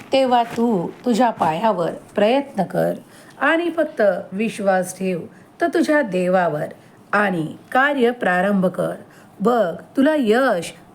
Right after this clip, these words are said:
प्राप्त होईल. ज्या ठिकाणी तुला अपयशाचा सामना करावा लागला होता,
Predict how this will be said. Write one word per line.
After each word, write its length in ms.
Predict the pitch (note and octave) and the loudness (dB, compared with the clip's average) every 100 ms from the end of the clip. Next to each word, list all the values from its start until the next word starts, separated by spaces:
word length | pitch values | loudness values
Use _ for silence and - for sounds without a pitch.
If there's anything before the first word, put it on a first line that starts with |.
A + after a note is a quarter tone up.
| - | -2
प्राप्त 420 | A3+ C4 - - | 0 0 -4 -2
होईल. 420 | G#3 F#3+ D#3 - - - - G#3+ | 2 2 0 -4 -14 -20 -8 0
ज्या 200 | D4 E4+ | 2 2
ठिकाणी 540 | E4 E4+ E4 C4+ F#3 - - - | 2 4 4 2 -2 -8 -10 0
तुला 180 | C4 B3 | 2 2
अपयशाचा 760 | F#3+ F#3 A3+ G#3 A3 A3+ A3+ E3+ - - - - | 2 2 2 2 2 0 2 -2 -2 -16 -8 0
सामना 360 | A#3+ D4 E4 | 2 2 0
करावा 460 | E4 C4 C#4 C#4 C4+ | 2 2 4 4 2
लागला 300 | G3 E3+ A#3+ | 2 2 0
होता, 460 | A3+ G#3+ G3 E3 | 0 0 2 2